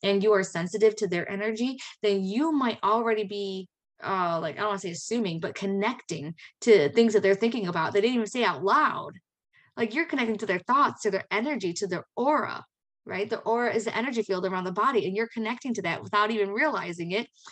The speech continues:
And therefore, you might be losing it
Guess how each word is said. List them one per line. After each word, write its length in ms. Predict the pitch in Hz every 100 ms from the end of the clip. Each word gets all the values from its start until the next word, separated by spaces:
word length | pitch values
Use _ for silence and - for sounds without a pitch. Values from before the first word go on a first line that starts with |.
| - - -
And 180 | 220 214
therefore, 640 | 214 220 214 285 330 214 196
you 100 | 240
might 140 | 220
be 140 | 190 185
losing 540 | 196 330 277 196 175
it 280 | 170 202